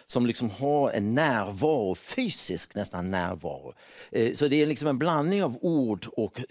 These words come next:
kroppens kommunikation av den här typen av makt. Och det är väldigt annorlunda, va, från, tror jag, vad vi är vana vid i, i svenska debattsituationer, eh, i samband med val. Ehm, så,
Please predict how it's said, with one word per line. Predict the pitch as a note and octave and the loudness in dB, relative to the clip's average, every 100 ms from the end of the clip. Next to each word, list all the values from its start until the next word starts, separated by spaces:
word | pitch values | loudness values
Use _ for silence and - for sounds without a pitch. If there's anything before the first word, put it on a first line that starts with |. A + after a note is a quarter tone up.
| - | -6
kroppens | - G3+ - _ - G2+ - | 0 0 0 _ -2 -2 -2
kommunikation | - A2+ G#2 - G2 - B2+ E2+ E2+ E2 - | 0 0 0 -2 -4 0 0 0 -4 -4 0
av | G#2 F#2 | 0 0
den | G#2+ G2+ | -2 -2
här | F2+ | -4
typen | - A2+ G2 F#2 F2 | -2 -2 -2 -4 -4
av | D#2+ | -4
makt. | A#2 - - - - - - - | -6 -6 -14 -20 -20 -20 -20 -4
Och | C3 A#2+ | 0 0
det | E3+ G3+ | 2 2
är | |
väldigt | F3 G3+ D3 | 4 2 2
annorlunda, | G3 E3 D#3 A3+ E3+ | 0 2 2 2 2
va, | G#2 | 0
från, | - D3 B2+ | 0 0 0
tror | - C#3 | 2 2
jag, | A#2 | 2
vad | C3 A2+ | 2 2
vi | F3 G3+ | 0 0
är | |
vana | C3 D3 D3 G2+ E2+ | 0 0 2 2 0
vid | F2 F#2 - | 0 -2 -2
i, | G#2+ G#2 G#2+ | -2 -2 -4
i | |
svenska | - C#3 D3+ - G#2+ G2 - _ | 0 -2 -2 -4 -4 -4 -10 _
debattsituationer, | A#2+ F#2 A#2 - - - - C3 A2+ G2+ - G#2 F#2+ F2+ - - - | 0 2 0 -2 -14 -16 -4 -2 2 0 2 2 2 -2 -4 -16 -2
eh, | G#2 G2 | 2 2
i | - G#2 | 2 -2
samband | F#2 A#2+ G#2 F#2 | 0 0 0 0
med | G#2+ | 0
val. | F#3+ - - - - _ _ - | 0 -2 -4 -12 -20 _ _ -4
Ehm, | A#2 A2 G2 G2 - - _ - | 2 4 4 0 -6 -20 _ -4
så, | D#3 | 0